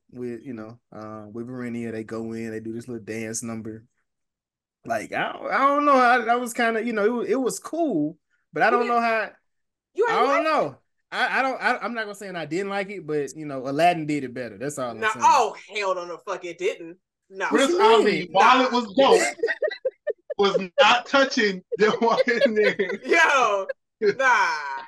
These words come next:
Speaker 2: Sorry.
Speaker 3: <laughs> It wasn't popping and locking the whole time. Come on, I mean, Prince Ali was dope, but
Speaker 1: <laughs>
Speaker 3: you know, it
Speaker 2: He
Speaker 3: wasn't
Speaker 2: wasn't Clarence.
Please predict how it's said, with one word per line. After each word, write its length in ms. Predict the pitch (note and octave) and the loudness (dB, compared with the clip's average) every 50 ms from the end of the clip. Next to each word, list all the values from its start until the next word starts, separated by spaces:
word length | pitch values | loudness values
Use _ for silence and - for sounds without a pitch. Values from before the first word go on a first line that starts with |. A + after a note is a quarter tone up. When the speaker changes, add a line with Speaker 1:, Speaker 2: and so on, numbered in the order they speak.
| - G4 G4+ - - | -2 -2 -2 -2 -4
Speaker 2:
Sorry. 340 | - - - C#4+ C4+ A4+ - - | -18 -8 0 2 4 4 4 4
Speaker 3:
<laughs> 40 | G3 | 2
It 180 | G#3 A#3 A3 - A#3+ | 0 0 0 0 0
wasn't 340 | A#3+ A#3 A3+ - A3 G3+ G3 | 0 0 2 2 0 -2 0
popping 320 | - A3+ B3+ C4 B3+ A3+ | 2 2 2 2 2 -2
and 100 | A#3 A3+ | -2 0
locking 300 | A#3 A#3+ B3 C4 A#3+ A3 | 0 2 0 0 -2 -4
the 60 | G#3 | -10
whole 180 | G3 F#3+ F#3+ F#3 | -10 -12 -12 -14
time. 300 | F#3 F#3 F#3 F3+ E3 D#3 - - _ _ _ _ _ - | -10 -6 -4 -4 -4 -6 -8 -12 _ _ _ _ _ -10
Come 100 | A3+ A#3 | -2 4
on, 240 | A#3+ A#3 G#3 G3 F#3+ | 6 6 6 6 6
I 60 | G3+ | 2
mean, 280 | A3 A3 G#3+ G#3 F#3+ F#3 _ _ _ _ _ _ _ _ _ _ _ _ _ _ _ _ _ _ _ _ _ _ _ _ _ _ _ _ _ _ - | 2 0 -2 -4 -6 -8 _ _ _ _ _ _ _ _ _ _ _ _ _ _ _ _ _ _ _ _ _ _ _ _ _ _ _ _ _ _ -2
Prince 220 | - B3 C4 - - | -2 0 0 2 2
Ali 280 | A#3 B3+ B3+ D4+ D#4 D4 - _ - | 4 4 4 4 2 0 -2 _ -4
was 120 | C4+ A#3+ G#3+ | -2 0 2
dope, 340 | D#4 E4 D#4 - - - - _ _ _ _ - | 2 4 4 2 0 -2 -8 _ _ _ _ -10
but 280 | F3 F3+ G#3 G3+ F#3 - - _ _ _ _ _ _ _ _ _ _ _ _ _ _ _ _ _ _ _ _ _ _ _ _ _ _ | -4 -2 -2 0 -2 -2 -6 _ _ _ _ _ _ _ _ _ _ _ _ _ _ _ _ _ _ _ _ _ _ _ _ _ _
Speaker 1:
<laughs> 20 | - | -4
Speaker 3:
you 1080 | A3+ G#3 - F#3+ E3+ - F3 - - E3+ - - C#3 - _ _ - C4+ C#4 B3+ A#3 | -4 -2 -2 -4 -6 -6 -8 -10 -10 -14 -16 -16 -18 -20 _ _ -8 -4 -2 -2 0
know, 360 | A3+ F#3+ F3+ - D#3+ D#3 D#3+ | 0 -2 -2 -2 -4 -8 -10
it 100 | F3 F3+ B3 | -14 -10 -8
Speaker 2:
He 80 | E4 | -4
Speaker 3:
wasn't 60 | F#4 - | 0 2
Speaker 2:
wasn't 300 | C#4+ B3 G#3+ F#3+ A3 G#3 | 2 2 2 0 -4 -2
Clarence. 460 | C4 C4+ C4 A#3+ G3+ D#3+ - - | 0 0 0 0 -2 -4 -8 -12